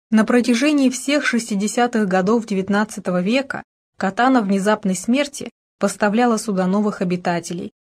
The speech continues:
Голландцев, британцев, американцев, даже китайцев, имевших неосторожность одеваться по-западному. Самый знаменитый из зарубленных гайдзинов —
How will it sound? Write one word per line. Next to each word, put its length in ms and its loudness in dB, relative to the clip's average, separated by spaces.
Голландцев, 640 2
британцев, 760 0
американцев, 720 0
даже 340 2
китайцев, 640 -2
имевших 520 2
неосторожность 800 0
одеваться 460 -2
по-западному. 800 -4
Самый 400 4
знаменитый 580 4
из 180 -2
зарубленных 580 2
гайдзинов — 640 0